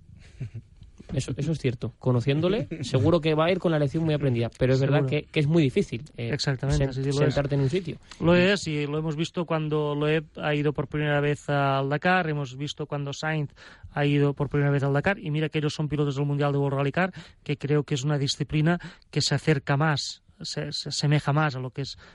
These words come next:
Speaker 1: es el Dakar, ¿no? Si encima estamos hablando de que un piloto tiene que venir del asfalto, del puro asfalto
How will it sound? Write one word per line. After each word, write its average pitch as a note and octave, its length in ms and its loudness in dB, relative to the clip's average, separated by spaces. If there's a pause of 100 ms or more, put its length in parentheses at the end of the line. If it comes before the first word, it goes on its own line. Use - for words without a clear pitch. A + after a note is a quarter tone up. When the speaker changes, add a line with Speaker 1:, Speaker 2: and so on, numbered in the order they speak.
(140)
Speaker 1:
es C3+ 140 -10
el C#3+ 140 -2
Dakar, B2+ 340 -4
¿no? D#3 160 0
Si C3+ 360 -6
encima C#3+ 420 -4
estamos C#3+ 280 0
hablando C#3 320 0
de B2+ 180 -6
que C3+ 280 -10
un D3+ 160 -6
piloto C3+ 240 -2
tiene C3+ 220 -2
que D3 80 -2
venir C#3 240 2
del C3+ 120 0
asfalto, C3+ 540 -2
del B2+ 200 -8
puro D#3 320 -4
asfalto C3+ 540 -6